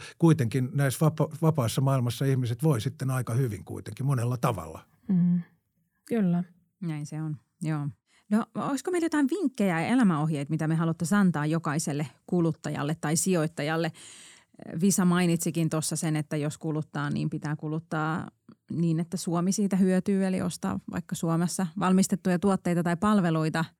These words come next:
Speaker 1: Se on yksi ajatus, ja
Speaker 3: <laughs>
Speaker 1: tietysti tää niin kuin ympäristöystävällisyys, josta paljon on puhuttu, että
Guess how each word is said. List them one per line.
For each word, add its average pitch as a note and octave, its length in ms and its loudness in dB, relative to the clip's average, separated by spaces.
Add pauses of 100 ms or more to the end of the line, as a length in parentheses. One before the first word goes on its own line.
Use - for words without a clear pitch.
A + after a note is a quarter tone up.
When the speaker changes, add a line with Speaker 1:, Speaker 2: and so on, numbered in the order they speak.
Speaker 1:
Se E3+ 80 4
on C#3+ 120 6
yksi D#3+ 220 6
ajatus, D3+ 400 6
ja D3 120 8
Speaker 3:
<laughs> E3+ 40 6
Speaker 1:
tietysti C3+ 360 4
tää D3 260 4
niin C#3 140 2
kuin C#3 220 0 (760)
ympäristöystävällisyys, C3 1300 2
josta B2+ 200 0
paljon B2+ 340 2
on B2 120 0
puhuttu, C3+ 440 0
että A#2 300 -4